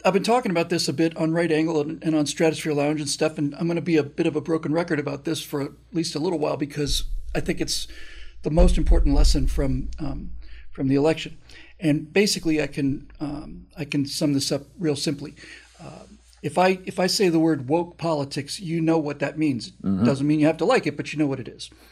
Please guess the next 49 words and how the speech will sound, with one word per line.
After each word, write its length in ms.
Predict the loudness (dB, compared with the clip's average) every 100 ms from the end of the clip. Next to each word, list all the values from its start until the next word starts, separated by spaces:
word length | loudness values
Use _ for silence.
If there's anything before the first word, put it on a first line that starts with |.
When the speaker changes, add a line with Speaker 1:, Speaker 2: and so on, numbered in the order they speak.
| -20 -20 -20 _ -10
Speaker 1:
If 140 | 0
I 100 | 2
say 160 | 2 2
the 80 | 2
word 320 | 2 -2 -6 -10
conservative 480 | -6 0 0 0 -2
politics 480 | -4 -2 -4 -6
or 140 | -6 -6
Republican 480 | -6 -2 -2 -2 -6
politics, 580 | -4 -6 -6 -8 -10 -16 _ _ _ _ _ _ _ -4
no 140 | 0
one 120 | 2
has 180 | 2 0
a 40 |
clue. 280 | -4 -6 -10 -14 -20 -10
Speaker 2:
Yep. 100 | -6
Speaker 1:
We 100 | 2
know 220 | 4 4 4
that, 240 | 0 -2 -16 -20 -20 -20 _
that 300 | 4 4 2
we're 140 | 0 2
trying 240 | 2 2
to 40 |
stop 320 | 0 0 0 0
a 40 |
bunch 240 | -4 -4
of 40 | -6
this 120 | -8
stuff. 360 | -8 -8 -8 -2
We 80 |
know 120 | 0 0
that 140 | -2
we're 120 | -4 -2
anti-woke 640 | -2 0 -4 -2 -4 -2
and 120 | -2
we're 80 | -2
being 340 | 0 0 2
defined 560 | 0 -4 -2 2 2 2
by 180 | 2 0
what 220 | 0 -4
we're 200 | -2 0
not. 500 | 0 0 -2 -4 -10 -20 -20 -20 -20 -20 _ 2
And 460 | 6 6 4 0 -16 -20 _
when 180 | 0 2
I 60 | 4
look 240 | 2 0
at 100 | -2
what 160 | 0 4
happened, 400 | 4 2 -2